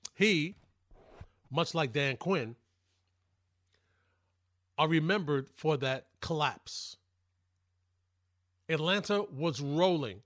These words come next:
in the Super Bowl over New England. It's crazy because I picked New England in that Super Bowl. Because I didn't, I just felt that, you know, they, they had no answer for what New England was bringing. I mean,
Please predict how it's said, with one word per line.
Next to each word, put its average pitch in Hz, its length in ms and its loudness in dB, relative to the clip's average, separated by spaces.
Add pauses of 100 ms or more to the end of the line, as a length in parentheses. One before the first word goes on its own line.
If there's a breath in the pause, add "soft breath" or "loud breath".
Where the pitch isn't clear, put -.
(180)
in 165 120 -4
the 143 80 -4
Super 160 320 -2
Bowl 135 380 -4
over 135 200 -2
New 131 180 -4
England. 98 260 -12 (1800)
It's 160 140 -2
crazy 170 300 2
because 143 260 -2
I 151 100 2
picked - 240 -4
New 151 160 0
England 131 280 -4
in 120 100 -6
that 113 160 -8
Super 104 220 -8
Bowl. 80 220 -18 (1200)
Because 156 220 2
I 151 120 6
didn't, 165 420 0
I 135 120 2
just - 260 -6
felt 139 220 0
that, 123 200 -4 (840)
you 147 100 -6
know, 120 240 -6
they, 135 520 -2 (600)
they 139 120 -6
had 127 200 -4
no 139 160 -4
answer 156 420 -4 (560)
for 147 120 0
what 120 160 -6
New 127 140 -4
England 143 200 -4
was 139 120 -6
bringing. 151 300 -6 (460)
I 143 80 -2
mean, 139 260 -2